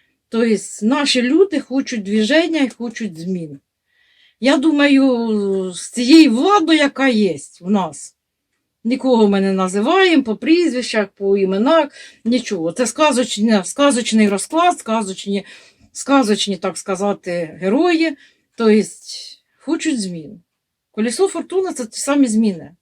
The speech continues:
Знаєте, це не, не, не стоять на одному місці. Не затягувати себе в болото дальше, дальше і дальше.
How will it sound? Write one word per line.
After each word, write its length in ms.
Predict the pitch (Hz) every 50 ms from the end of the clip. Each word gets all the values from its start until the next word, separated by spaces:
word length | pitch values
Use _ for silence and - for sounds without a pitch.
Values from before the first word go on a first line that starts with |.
| _ _ _ _ _ _ _ _ _ _ _ _ _ _ _ _ -
Знаєте, 300 | 208 240 294 320 - 214
це 160 | - - 285
не, 160 | 277 285 277
не, 220 | 233 262 247 285 262
не 180 | 254 277 320
стоять 500 | 320 - - 330 330 370 392 392 381 -
на 120 | 330 320 302
одному 320 | 269 240 262 311 302 285
місці. 500 | 277 254 214 - - - - - - - _ _ _ _ _ _ _ _ _ _ _ _ _ _ _ _ _ _ _ _ _ -
Не 200 | 240 277 320 302
затягувати 520 | 277 330 - 381 381 349 330 339 320 311
себе 240 | - 285 269 269 311
в 80 | 262 226
болото 460 | 214 262 285 311 359 359 - 285 277
дальше, 400 | 214 277 302 302 247 - 262 247
дальше 360 | 202 262 254 254 214 - 240
і 40 | 226
дальше. 580 | 202 220 196 175 156 - - - - - -